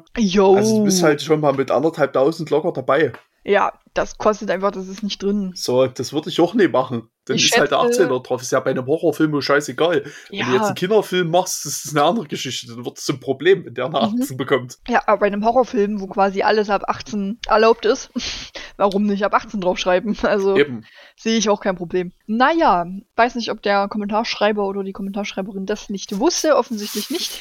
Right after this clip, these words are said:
Speaker 1: <laughs>
Speaker 2: Naja, also ich denke, da wird einfach auch keine Information,
Speaker 1: Ja.
Speaker 2: keine Informationssuche stattgefunden haben, was
Speaker 1: Ja,
Speaker 2: es
Speaker 1: ich denke
Speaker 2: betrifft,
Speaker 1: nicht.
Speaker 2: weil ich, aber
Speaker 1: Mhm.
Speaker 2: es, ich bin der Meinung, wenn man gelegentlich mal einen Film guckt, dann weiß man das eigentlich, dass das so ist. Aber naja,
Speaker 1: Naja.
Speaker 2: wir sind ja auch ein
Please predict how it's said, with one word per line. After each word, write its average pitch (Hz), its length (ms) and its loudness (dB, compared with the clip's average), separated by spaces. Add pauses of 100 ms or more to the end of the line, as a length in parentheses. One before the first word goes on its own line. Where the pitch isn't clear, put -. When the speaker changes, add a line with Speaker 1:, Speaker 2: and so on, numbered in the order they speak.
(140)
Speaker 1:
<laughs> - 180 0 (320)
Speaker 2:
Naja, 120 320 2
also 127 440 0
ich - 160 -12
denke, 127 280 -2
da 120 200 -2
wird 120 280 -4
einfach 123 200 0
auch - 120 0
keine 135 220 -2
Information, 139 1040 0
Speaker 1:
Ja. 220 180 4
Speaker 2:
keine - 320 -2
Informationssuche 147 840 0
stattgefunden 143 600 -2
haben, 131 140 0
was 135 120 0
Speaker 1:
Ja, - 80 2
Speaker 2:
es - 80 2
Speaker 1:
ich - 80 -10
denke 131 160 -8
Speaker 2:
betrifft, 147 160 0
Speaker 1:
nicht. 107 100 -4
Speaker 2:
weil 123 280 2 (440)
ich, - 180 -12 (160)
aber 120 400 0 (260)
Speaker 1:
Mhm. 220 140 -2
Speaker 2:
es, 113 180 0
ich - 200 -12
bin 123 120 -4
der 120 120 2
Meinung, 123 240 2
wenn 131 80 4
man 131 80 -2
gelegentlich 143 400 2
mal 135 60 4
einen 123 100 0
Film 147 160 2
guckt, 131 240 -2
dann 117 100 -2
weiß 139 140 0
man 160 100 -4
das 143 140 -8
eigentlich, - 480 -8
dass 127 160 -16
das 127 100 -20
so - 140 -10
ist. - 340 -10
Aber 185 200 4
naja, 180 180 2 (220)
Speaker 1:
Naja. 294 180 2
Speaker 2:
wir - 60 4
sind 285 280 2
ja 175 220 6
auch 175 160 2
ein 131 180 -2